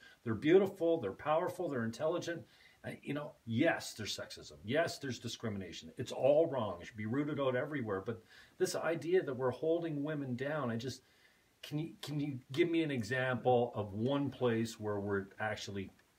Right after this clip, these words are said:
keeping women from being successful or running for politics? I mean, the fees aren't different. They don't have to get more signatures. <laughs> You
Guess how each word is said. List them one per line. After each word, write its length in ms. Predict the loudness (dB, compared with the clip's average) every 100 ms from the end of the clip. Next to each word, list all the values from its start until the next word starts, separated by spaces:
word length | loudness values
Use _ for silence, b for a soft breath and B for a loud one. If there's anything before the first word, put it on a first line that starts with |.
| _
keeping 440 | -4 -2 0 -2 -2
women 300 | -2 -4 -8
from 180 | -12
being 200 | -10 -8
successful 580 | -8 -10 -10 -10 -8 -8
or 300 | -6 -6 -6 -4
running 300 | -2 -4 -6
for 120 | -10
politics? 500 | -8 -6 -6 -6 -2
I 20 |
mean, 220 | 0 0 B B -14
the 60 |
fees 360 | -6 -2 0 2
aren't 220 | 0 2
different. 460 | -2 0 0 0 -2 b b
They 80 | 0
don't 140 | 2 2
have 80 | 2
to 60 |
get 160 | 0 4
more 160 | 2
signatures. 800 | 2 0 0 -2 0 0 0 -6 _
<laughs> 100 | -4
You 180 | -2